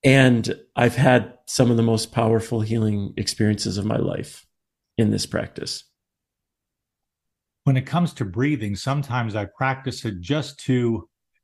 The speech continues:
Speaker 2: interrupt my own overthinking.
Speaker 1: Yeah.
Speaker 2: A, a,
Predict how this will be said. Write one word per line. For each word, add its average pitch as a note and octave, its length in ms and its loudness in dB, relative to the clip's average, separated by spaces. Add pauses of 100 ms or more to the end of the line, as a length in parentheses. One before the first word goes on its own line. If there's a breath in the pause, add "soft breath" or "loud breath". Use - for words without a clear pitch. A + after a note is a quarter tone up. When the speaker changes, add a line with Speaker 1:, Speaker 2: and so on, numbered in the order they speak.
Speaker 2:
interrupt C3 760 0
my A2 240 -2
own B2+ 340 -2
overthinking. G#2 840 -6 (800)
Speaker 1:
Yeah. B2 380 2
Speaker 2:
A, G#2+ 60 -8
a, A#2+ 280 -14